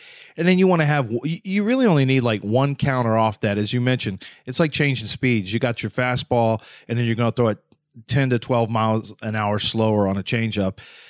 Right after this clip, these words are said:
And so that's what, you don't really need, as you mentioned, a ton of moves. You just need to really fine-tune the ones that you have. You need them to be efficient. You don't want wasted motion.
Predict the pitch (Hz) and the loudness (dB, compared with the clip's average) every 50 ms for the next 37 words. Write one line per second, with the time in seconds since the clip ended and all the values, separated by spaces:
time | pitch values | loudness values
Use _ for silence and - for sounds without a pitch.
0 | - - 107 104 - - 127 117 107 120 127 131 - - 127 123 117 110 - _ | -16 -10 -8 -4 -2 0 2 2 2 2 0 -2 -2 0 0 2 2 0 -2 _
1 | - - - - _ - 135 131 147 170 160 135 165 170 185 180 - - 117 120 | -20 -20 -20 -18 _ -6 -4 2 2 2 2 4 2 2 2 0 0 -4 -2 2
2 | 127 139 151 147 131 127 120 117 117 123 131 127 120 117 110 98 - - - - | 2 4 4 4 4 2 2 2 0 2 2 4 4 4 2 0 -2 -8 -18 -14
3 | 104 110 113 113 98 120 120 117 120 120 117 - 107 95 110 113 - - 135 127 | -10 -6 -6 -4 -2 -2 0 2 0 0 0 -2 -6 -4 -4 -4 -2 -2 0 0
4 | 113 110 127 139 131 107 107 127 127 - 147 131 - - 120 110 107 98 98 107 | 0 2 2 2 2 2 0 -2 0 0 0 0 0 0 0 0 0 0 0 0
5 | 120 120 117 101 - - 117 101 104 110 107 - - 123 113 110 101 104 113 127 | 2 2 2 0 -2 -4 -4 -4 -2 -4 -4 -4 -2 -2 -2 0 0 0 0 0
6 | 131 120 123 113 - 120 117 120 131 135 139 147 139 123 113 113 113 117 113 110 | 0 0 -2 -4 -2 -2 0 0 0 0 0 0 -2 -2 -4 -2 -2 0 0 0
7 | 110 104 104 87 104 98 - - - 143 139 131 - 135 95 104 107 107 113 101 | -2 -4 -4 -4 -4 -4 -4 -2 -2 -2 -2 0 -2 -6 -6 -6 -4 -4 -4 -4
8 | 107 101 92 90 101 120 113 - - 92 87 101 117 127 135 131 - 143 131 131 | -4 -6 -6 -2 -2 -2 -2 -2 -4 -6 -4 -2 0 0 0 0 0 0 -2 -2
9 | 123 | -4